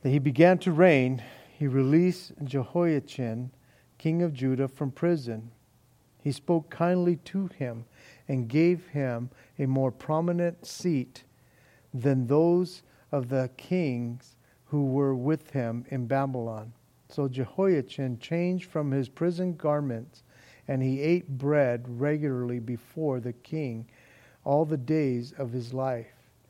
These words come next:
And as for his provision, there was a regular ration given him by the king,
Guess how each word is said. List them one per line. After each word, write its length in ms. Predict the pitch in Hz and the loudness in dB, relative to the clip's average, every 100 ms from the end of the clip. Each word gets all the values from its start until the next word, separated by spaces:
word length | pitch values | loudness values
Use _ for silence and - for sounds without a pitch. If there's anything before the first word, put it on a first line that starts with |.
| _ _ _ _ _ _ | _ _ _ _ _ _
And 220 | - 135 | -2 -2
as 340 | - 160 175 185 | 0 0 0 -2
for 280 | - 190 175 | 0 2 4
his 400 | 175 175 165 - | 6 4 2 -8
provision, 840 | - 147 135 160 143 127 113 110 - _ _ _ - | -4 -2 2 2 2 -4 -6 -8 -12 _ _ _ -2
there 220 | 127 147 | 2 2
was 240 | 143 147 | 2 2
a 100 | 135 | 2
regular 640 | 127 123 143 143 165 160 147 | 0 0 0 0 -2 0 0
ration 640 | 131 135 139 - 131 120 | 0 0 0 -6 -6 -2
given 380 | 131 139 147 131 | -2 -2 -2 -4
him 360 | 123 113 110 - - - _ | -4 -6 -8 -12 -20 -20 _
by 340 | - 110 127 135 | -8 0 2 2
the 120 | 135 | 0
king, 520 | 127 - 131 117 117 | -4 -6 -4 -4 -8